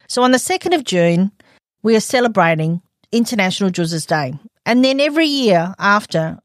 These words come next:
I will be putting together an event to celebrate that moving forward. I think it's time to come together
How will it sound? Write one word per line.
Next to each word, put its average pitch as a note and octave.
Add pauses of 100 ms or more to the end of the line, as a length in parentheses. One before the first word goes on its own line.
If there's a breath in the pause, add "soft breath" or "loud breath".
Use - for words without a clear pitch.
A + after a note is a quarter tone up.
I G3+
will G3+
be G#3+
putting C4
together E3+
an G3
event F#3 (240)
to -
celebrate F3
that F3+
moving E3+
forward. D#3 (500)
I A3+
think D#4+
it's D4+
time D#4+
to -
come D#4
together F#3+